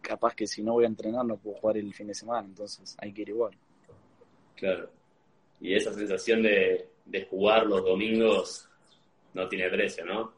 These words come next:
Speaker 1: Y sí, depende. Pero la verdad que sí, está bueno. Eh, entrenar para mí no está bueno, pero jugar sí.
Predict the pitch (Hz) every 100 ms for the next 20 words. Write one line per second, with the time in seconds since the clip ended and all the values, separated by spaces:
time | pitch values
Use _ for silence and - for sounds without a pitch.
0 | _ _ _ _ _ _ _ _ _ _
1 | _ _ 285 202 165 147 - 190 160 147
2 | 170 180 127 104 _ _ 117 113 107 107
3 | 104 107 139 127 - 131 - 117 101 95
4 | - _ _ _ _ _ _ 104 101 98
5 | 95 92 _ _ - 110 113 127 123 110
6 | 120 110 117 120 131 127 101 - 101 101
7 | 117